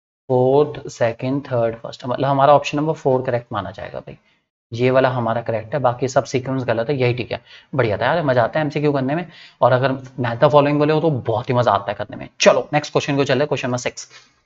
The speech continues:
अ, इस क्वेश्चन में आपसे पूछेगा dimension of business environment। बिजनेस एनवायरनमेंट से मैक्सिमम क्वेश्चन में डायमेंशन पूछे जाते हैं और केस स्टडीज में भी डायमेंशन ज़्यादा आते हैं, तो थोड़ा सा आप डायमेंशन पे बहुत ज़्यादा फोकस करके चलना, मोस्ट इंपॉर्टेंट टॉपिक है। और कुछ फीचर्स भी अगर आप याद करके चलेंगे इस चैप्टर के तो बहुत फायदा मिलेगा आपको,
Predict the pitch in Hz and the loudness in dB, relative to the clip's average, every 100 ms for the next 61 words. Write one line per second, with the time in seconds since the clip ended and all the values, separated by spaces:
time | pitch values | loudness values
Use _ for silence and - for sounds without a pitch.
0 | _ _ _ _ - 147 147 143 165 - | _ _ _ _ 6 8 8 8 6 4
1 | 170 160 165 151 143 147 160 143 135 131 | 2 2 4 4 2 0 2 2 2 0
2 | 127 147 131 120 123 117 - - 135 160 | -2 -2 0 -2 -4 -4 -6 -2 2 6
3 | 202 202 202 170 165 160 156 120 156 156 | 6 4 4 4 2 0 0 0 0 0
4 | 147 160 156 127 117 120 147 147 151 151 | 0 2 2 2 0 -2 0 0 2 2
5 | 139 160 165 - _ _ 123 123 127 127 | 2 0 -4 -18 _ _ 0 2 0 0
6 | 135 131 131 139 123 117 113 139 127 120 | 0 0 0 2 2 0 -2 0 2 2
7 | 113 151 180 180 185 185 185 160 127 123 | 2 -2 -2 2 2 2 0 2 2 2
8 | 123 143 156 143 135 135 143 135 139 - | 0 -2 2 2 4 2 2 0 -2 -2
9 | 131 127 113 156 - _ _ _ - 143 | -2 -2 -4 -10 -16 _ _ _ 2 4
10 | 143 143 139 147 139 135 196 _ _ 147 | 4 2 2 2 2 -2 -6 _ _ 0
11 | 180 - 147 131 147 143 147 147 135 123 | 0 0 0 2 0 0 2 4 4 4
12 | 123 131 135 131 135 143 127 - 127 127 | 2 -2 -4 -2 -2 0 0 0 -2 0
13 | 123 127 117 117 110 113 117 - | 0 2 0 0 -4 -4 -4 -4